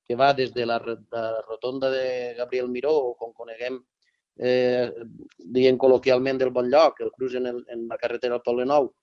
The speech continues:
eh, sobre uns sis o set-cents metres en sentit a Moraira. Aquesta seria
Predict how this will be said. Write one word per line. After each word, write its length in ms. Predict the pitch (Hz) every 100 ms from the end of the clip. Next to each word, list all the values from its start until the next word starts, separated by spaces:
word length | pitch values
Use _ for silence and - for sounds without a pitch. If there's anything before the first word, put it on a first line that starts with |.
| _ _ _ _ -
eh, 260 | 123 120 -
sobre 240 | 131 120
uns 300 | 127 143 - -
sis 160 | 151
o 80 | 147
set-cents 400 | 147 139 139 127
metres 480 | 151 160 185 233 175
en 80 | 135
sentit 400 | 131 123 131 127
a 80 |
Moraira. 460 | 135 143 180 202 -
Aquesta 260 | - - 131
seria 380 | 135 135 131